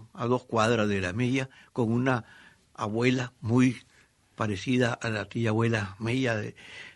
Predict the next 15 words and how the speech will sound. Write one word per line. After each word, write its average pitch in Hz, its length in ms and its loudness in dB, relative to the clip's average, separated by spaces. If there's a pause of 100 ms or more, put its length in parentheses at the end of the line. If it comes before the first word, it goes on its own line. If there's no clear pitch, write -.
(120)
nuestra 98 280 -4
casa 101 360 -2
de 98 100 -2
León, 104 480 2 (340)
y 110 120 -2
la 104 140 -2
casa 101 280 -2
de 104 400 2
él 113 140 2
también 104 420 2
muy 101 160 2
parecida 101 720 2
a 110 60 -8
la 92 160 -6
nuestra, 131 480 -2